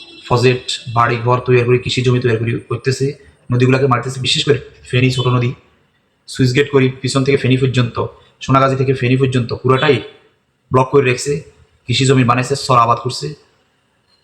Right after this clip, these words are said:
মানুষের দুর্দশা। এখানে দানশিড়া ইউনিয়ন থেকে শুরু করে সুন্দরপুর ইউনিয়নের কিছু অংশ দেখতেছে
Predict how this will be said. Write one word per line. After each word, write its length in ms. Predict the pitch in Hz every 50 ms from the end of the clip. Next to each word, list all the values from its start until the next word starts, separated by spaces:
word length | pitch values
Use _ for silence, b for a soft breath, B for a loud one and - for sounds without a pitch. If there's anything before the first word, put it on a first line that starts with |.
| _ _ _ _ _ _ _ _ _ _ -
মানুষের 320 | 127 123 123 - 147 147 135
দুর্দশা। 360 | 131 123 139 135 135 143 143 143 - - - _ _ _ _ _ _ _ _ _ _ _ _ _ _ _ -
এখানে 200 | - - 156 143 135
দানশিড়া 280 | 131 131 - 147 143 143
ইউনিয়ন 240 | 135 139 143 143 143
থেকে 120 | 143 143 139 131
শুরু 140 | 131 139 135
করে 120 | 143 147 139 131 -
সুন্দরপুর 320 | 127 131 139 135 135 143 135
ইউনিয়নের 300 | 131 135 139 139 139 135 127
কিছু 140 | 123 - - 131
অংশ 140 | 165 - - - 107 98 - - - _ _ _ b b b b b b _ _
দেখতেছে 240 | 131 - - - 135